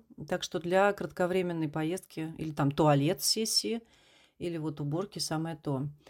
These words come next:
Меня впервые с этим жанром познакомил мой друг, тогда он был моим студентом, кстати, калининградец, твой земляк с телевизионным прошлым, зовут его Алексей, он эмигрировал в С Ш А, и они вместе со своей подругой, которая эмигрировала в Австралию, писали подкаст, и мне кажется, они, к сожалению, бросили это делать сейчас,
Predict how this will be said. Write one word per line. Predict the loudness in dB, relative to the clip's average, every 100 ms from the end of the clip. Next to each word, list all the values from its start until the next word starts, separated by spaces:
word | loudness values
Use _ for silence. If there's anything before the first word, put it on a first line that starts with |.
| -20 -12
Меня | -2 2 2
впервые | 2 2 2 2
с |
этим | 2 0 0
жанром | 2 2 0
познакомил | -2 -4 -4 -4 -4
мой | -6 -6
друг, | -8 -8 -6
тогда | -4 -2
он | -2
был | 0
моим | 2 2
студентом, | 0 -4 0 2 2 0 -2
кстати, | -4 -4 -6 -4
калининградец, | -2 0 0 0 0 -2 -4
твой | -4 -4
земляк | -2 0 0 -2
с |
телевизионным | -4 -4 -2 -2 0 2 2
прошлым, | 0 -4 -4 -6 -6 -8 -8 -10
зовут | -8 -6 -6
его | -4
Алексей, | -2 -2 -2 -2
он | -2 -2
эмигрировал | -4 -2 0 0
в | -2
С | -4
Ш | -4 0 0
А, | -2 -12 -20 -12
и | -6
они | -4 -2
вместе | -4 -4 -6
со | -6
своей | -4 -4
подругой, | -2 -2 0 0 0
которая | -2 0 2
эмигрировала | 2 2 4 4 4
в | 2
Австралию, | -2 -4 -2 -2 -4
писали | -4 -6 -2 -2
подкаст, | -2 -6 -2 -2 -2 -4
и | -4
мне | -2
кажется, | -2 -4 -4 -2
они, | -2
к | -4
сожалению, | -6 -6 -2 -2 0
бросили | -2 -2 -2
это | -2
делать | -2 0 0 -2
сейчас, | 0 4 4